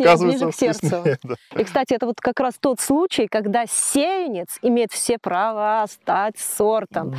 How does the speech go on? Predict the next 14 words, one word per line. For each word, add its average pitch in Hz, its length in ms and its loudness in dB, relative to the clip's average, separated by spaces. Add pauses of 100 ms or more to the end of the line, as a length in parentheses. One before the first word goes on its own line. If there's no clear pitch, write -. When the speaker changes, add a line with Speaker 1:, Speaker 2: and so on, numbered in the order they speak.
(160)
Speaker 1:
Да, 135 140 4
Speaker 2:
В - 20 0
конце 220 220 -2
Speaker 1:
да. - 40 2
Speaker 2:
концов, 262 260 -2
каждый 285 360 0
из 240 60 -4
этих 285 200 -2
сортов 277 380 -2 (260)
тоже 285 340 0
был 226 260 2
сеянцем. 202 580 -2 (240)
Просто 202 300 -2
селекционер 262 720 0